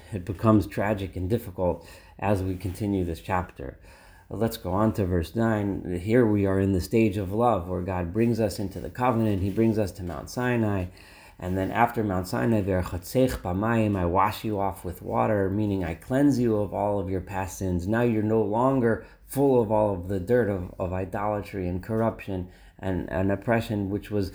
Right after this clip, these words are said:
such a part of your lives until now. "Ve'eshtovto ma'ach melech." I rinse all that blood off of you, all the blood of the suffering, the, the, and the blood of the, of the pagan sacrifices.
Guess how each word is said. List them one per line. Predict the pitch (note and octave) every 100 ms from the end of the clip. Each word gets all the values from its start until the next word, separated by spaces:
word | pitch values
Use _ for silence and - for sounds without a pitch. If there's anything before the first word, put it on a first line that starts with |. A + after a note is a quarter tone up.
| - -
such | - B2+ -
a |
part | G#2 A#2 A2+ A2
of | F#2
your | G2 G2
lives | G2 G2+ F#2+
until | F2+ F2 G#2+ G#2+
now. | F#2 E2+
"Ve'eshtovto | F2+ F2+ - B2 C3+ C3+ G#2+
ma'ach | G2+ F#2 F2
melech." | F#2 E2+ F2 D#2+ - - - -
I | - G#2+
rinse | G#2+ B2+ D3 C3
all | A2 G2+
that | G2+ F2+
blood | F#2 A2 A2+
off | G2+ F2+ F#2
of | F2
you, | F2 F2
all | F2+
the | F#2+
blood | F#2 A2+
of | G#2+ F2+
the | F#2
suffering, | - B2+ B2+ A#2 A2+ G2+ F2+ - - - -
the, | G2+
the, | - G2+ - -
and | F#2 F2+
the | F2
blood | F2+ A2 A2 F#2 - -
of | - F#2 F#2
the, | G2 F2+ F2 - - -
of | F2+ F2
the | F2
pagan | E2+ C3+ C3+ B2+ A2+
sacrifices. | A#2 G#2+ - - G#2+ G2 G2 F#2